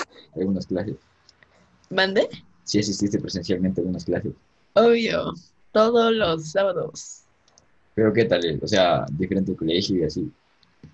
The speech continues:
Speaker 2: O sea, eran unas bra-, banquitas de medio metro. Tú tenías que entrar en esa banca de medio metro.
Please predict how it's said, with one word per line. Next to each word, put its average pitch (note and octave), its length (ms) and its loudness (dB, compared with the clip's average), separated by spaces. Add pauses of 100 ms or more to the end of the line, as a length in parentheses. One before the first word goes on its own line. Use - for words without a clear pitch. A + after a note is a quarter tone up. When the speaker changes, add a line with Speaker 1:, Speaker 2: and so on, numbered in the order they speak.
(380)
Speaker 2:
O D4 120 0
sea, C#4+ 380 -2 (560)
eran F#4 320 0
unas D4+ 300 2
bra-, G#3+ 220 6
banquitas G#3+ 800 0
de F#3 120 -2
medio G3 420 0
metro. F3 500 -6 (200)
Tú F#3 120 -6
tenías F3+ 400 -4
que E3 100 -10
entrar F3 360 0
en F3+ 160 -10
esa F#3+ 220 -6
banca D#3 340 -6
de D3+ 100 -6
medio D#3 300 -10
metro. - 400 -20